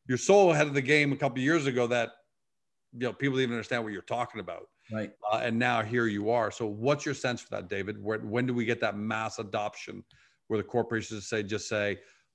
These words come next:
Speaker 1: "Unless you got self-sovereign identity, we know who you are, you know, we don't wanna do business with you"?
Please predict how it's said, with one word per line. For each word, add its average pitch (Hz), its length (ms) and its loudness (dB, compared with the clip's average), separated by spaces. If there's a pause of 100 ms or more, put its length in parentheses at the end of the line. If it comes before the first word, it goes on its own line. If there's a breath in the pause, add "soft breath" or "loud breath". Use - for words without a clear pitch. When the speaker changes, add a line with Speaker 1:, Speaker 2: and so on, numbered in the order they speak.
(180)
Speaker 1:
"Unless 160 280 6
you 165 60 -2
got 180 140 4
self-sovereign 160 500 4
identity, 143 460 4
we 131 140 2
know 139 180 6
who 131 60 4
you 127 200 4
are, 120 400 4 (1080)
you 135 80 4
know, 117 160 4
we 123 120 6
don't 135 100 6
wanna 135 140 4
do 123 80 2
business 104 260 -2
with 92 120 -8
you"? 82 80 -10